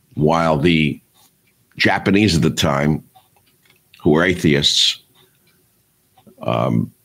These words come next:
had no respect for life, meant nothing, in other words. They would sacrifice their own lives and the lives of others because life meant nothing to them. And I thought about it. Look what we become today.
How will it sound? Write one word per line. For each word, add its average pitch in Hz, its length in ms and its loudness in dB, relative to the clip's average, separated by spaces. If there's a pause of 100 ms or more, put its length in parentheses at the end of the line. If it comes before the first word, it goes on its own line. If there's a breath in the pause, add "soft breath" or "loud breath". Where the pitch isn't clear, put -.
(160)
had 98 220 0
no 98 140 4
respect 92 420 0
for - 80 -2
life, 98 380 0
meant 87 140 2
nothing, 69 320 0
in 65 100 2
other 67 200 0
words. 58 220 -2
They 78 100 0
would 78 140 2
sacrifice 95 640 0
their 87 160 2
own 95 160 2
lives 92 300 2
and 85 80 4
the 82 40 0
lives 87 300 2
of 82 120 2
others 80 460 0 (440)
because 90 180 0
life 92 340 0
meant 85 140 0
nothing 80 360 0
to 71 120 0
them. 60 260 -2 (2750 soft breath)
And 95 100 0
I 208 80 0
thought 180 280 2
about 85 260 0
it. 71 60 -2
Look 110 200 2
what 180 120 2
we 131 100 4
become 110 420 2
today. 90 440 0